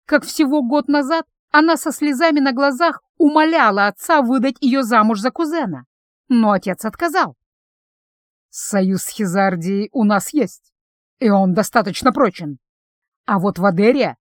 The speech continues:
нужна нам как союзник и ближайший сосед».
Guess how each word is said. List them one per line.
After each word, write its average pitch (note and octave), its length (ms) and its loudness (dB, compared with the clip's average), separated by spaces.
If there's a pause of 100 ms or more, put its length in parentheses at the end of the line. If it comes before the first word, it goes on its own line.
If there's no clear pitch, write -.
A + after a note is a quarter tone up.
нужна G3 560 2
нам G3+ 240 0
как G#3+ 180 -2
союзник G#3+ 580 0 (160)
и A#3 120 0
ближайший G#3 520 2
сосед». B3 380 -2